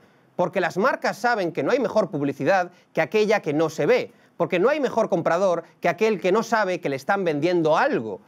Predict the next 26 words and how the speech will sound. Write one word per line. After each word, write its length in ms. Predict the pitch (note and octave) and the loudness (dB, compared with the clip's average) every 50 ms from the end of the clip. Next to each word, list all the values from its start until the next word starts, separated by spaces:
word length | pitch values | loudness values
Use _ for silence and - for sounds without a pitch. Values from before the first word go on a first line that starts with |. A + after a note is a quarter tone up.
| _ _ _ _ _ _ - | _ _ _ _ _ _ -4
¿Y 100 | F#3 F3+ | -4 -2
cómo 240 | - C#4+ D#4+ F4+ E4 | 0 0 0 2 0
vamos 260 | E4 E4 D#4+ C4+ G3 | 0 2 2 0 0
a 60 | F#3+ | 0
ser 160 | E3+ - A#3+ | -2 0 0
una 120 | A3+ A3+ G3+ | 0 0 -2
sociedad 360 | - F#3+ E3 F#3 G#3 G#3 - | -4 -4 0 0 0 0 0
crítica 420 | - - A#3 A3+ F#3 F#3 D3 E3 | 0 0 0 0 0 0 0 0
con 120 | C3+ D3 C#3+ | 0 0 -2
la 100 | C#3 C3 | -2 -2
publicidad 580 | C#3 C3+ C3 A#2+ - C#3+ D#3+ G3+ G3 G3 F#3 - - _ | -2 -2 -2 -2 0 0 2 2 2 0 -2 -6 -14 _
si 160 | - - F#3 | -4 0 0
no 80 | G3+ G#3+ | 0 2
somos 280 | - A#3+ A#3+ A3+ F#3+ | 2 0 2 2 2
ya 280 | D3+ E3 G#3 G#3 G#3 G3+ | 2 2 2 2 0 0
ni 140 | G#3 E3 F3 | -4 -4 -4
capaces 420 | - E3+ D#3 - A#3+ A#3+ D4 B3 | -2 -2 0 0 -2 0 0 0
de 80 | F#3+ F#3 | 0 0
reconocerla? 680 | F#3 D#3+ C3+ D3+ C#3+ B2+ - B3 D#4+ D#4+ - A#2 F#2+ - _ _ _ _ _ _ - - _ | 0 0 -2 -2 -2 0 2 2 2 2 0 -6 -10 -14 _ _ _ _ _ _ -20 -8 _
Las 180 | D#3 E3 E3 | -4 -2 0
marcas 360 | E3+ A3 C4+ D4 - C4+ A3+ E3+ | 0 0 0 0 -2 -2 0 0
ya 100 | A3 A3 | 0 0
no 120 | A3+ F#3+ | 0 0
quieren 220 | - A#3 A3 G#3+ | 0 0 2 2
venderte 360 | F#3 E3+ D#3+ E3 G3 G3 - F#3 | 2 2 2 2 0 0 -2 -2
productos, 600 | D3 D#3+ E3 A#3 B3 F#3+ - B2+ G#2 G2+ - | 0 2 2 2 0 -2 -4 -8 -8 -10 -12